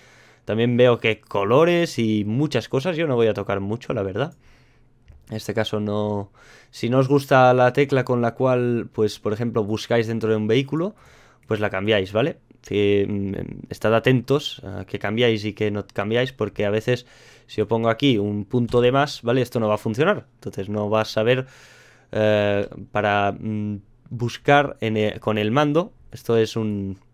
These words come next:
control del mando de Xbox o de PlayStation cuatro conectado al P C.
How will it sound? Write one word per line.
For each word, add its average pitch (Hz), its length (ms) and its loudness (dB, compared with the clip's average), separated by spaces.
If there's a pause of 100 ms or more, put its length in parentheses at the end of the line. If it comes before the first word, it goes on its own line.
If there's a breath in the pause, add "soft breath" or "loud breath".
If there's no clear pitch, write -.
(360)
control 113 360 0
del 104 140 -2
mando 135 300 -2
de 107 120 0
Xbox 107 440 -4
o 104 100 -4
de 98 100 -6
PlayStation 101 520 -6
cuatro 107 240 -4
conectado 104 380 -4
al 110 80 -2
P 139 100 -2
C. 190 200 -4